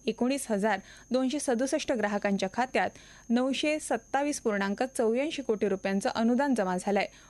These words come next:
रूफटॉप सौर प्रकल्पामुळे ग्राहकांना वीज बिलात मोठी बचत होण्यासोबतच अतिरिक्त वीज महावितरणला विकण्याची संधी मिळते आहे. गोंदियात ग्रामपंचायत अधिकाऱ्यांनी आपल्या विविध मागण्यांसाठी धरणं देत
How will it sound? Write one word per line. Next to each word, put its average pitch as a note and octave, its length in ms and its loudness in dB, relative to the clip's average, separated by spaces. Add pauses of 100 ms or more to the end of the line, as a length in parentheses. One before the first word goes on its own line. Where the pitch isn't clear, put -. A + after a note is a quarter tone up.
(100)
रूफटॉप C4+ 460 0 (340)
सौर C#4 160 2
प्रकल्पामुळे G#3 760 0 (120)
ग्राहकांना G#3+ 420 0
वीज G#3 280 0
बिलात A3 220 0 (100)
मोठी A3+ 300 -2
बचत C4+ 320 -2
होण्यासोबतच G3+ 720 0 (260)
अतिरिक्त C#4+ 480 0
वीज G#3+ 300 0
महावितरणला G#3 720 0
विकण्याची G3 440 -2
संधी C4 300 2
मिळते F#3+ 300 0
आहे. F#3+ 240 2 (520)
गोंदियात C#4+ 440 2
ग्रामपंचायत C4+ 600 0
अधिकाऱ्यांनी C4+ 540 0
आपल्या B3+ 320 0
विविध A#3+ 360 2
मागण्यांसाठी A3+ 840 0
धरणं A3 420 2
देत A3 200 0